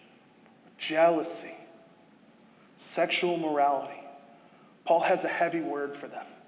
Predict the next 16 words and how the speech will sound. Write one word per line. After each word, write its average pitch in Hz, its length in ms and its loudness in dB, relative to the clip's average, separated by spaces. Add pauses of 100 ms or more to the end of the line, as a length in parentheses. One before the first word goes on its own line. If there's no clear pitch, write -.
(560)
He 170 120 -4
says, - 160 -8
"Anyone 190 400 2
who - 140 -6
does 170 360 0
these 170 220 -6
things - 800 -10 (800)
will 151 80 -4
not 165 320 0
inherit 165 380 -2
the 160 60 -6
kingdom 165 380 -4
of 147 100 -6
God." - 360 -8 (2500)
It's - 100 -12
heavy. 196 240 4